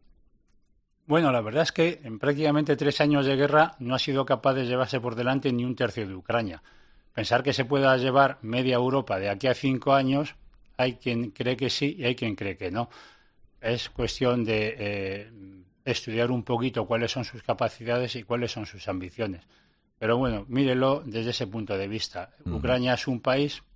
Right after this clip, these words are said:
Speaker 1: que tiene un tamaño realmente importante y realmente llevamos casi tres años de guerra,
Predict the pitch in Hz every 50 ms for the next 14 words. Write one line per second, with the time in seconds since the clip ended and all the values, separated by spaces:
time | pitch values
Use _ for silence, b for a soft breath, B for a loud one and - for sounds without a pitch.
0 | _ _ - 110 98 101 113 117 117 110 98 - 120 120 123 123 113 104 95 95
1 | 104 b b b b b b _ - 107 107 110 113 120 120 120 107 127 117 113
2 | 104 127 117 113 - 131 127 120 - 131 135 - b b b b b b b b
3 | - 131 113 117 127 127 127 135 135 120 139 127 123 127 127 131 131 123 110 -
4 | - 131 117 - 123 120 - 127 113 - - 120 120 120 120 117 120 120 117 120
5 | 120 117 120 120 127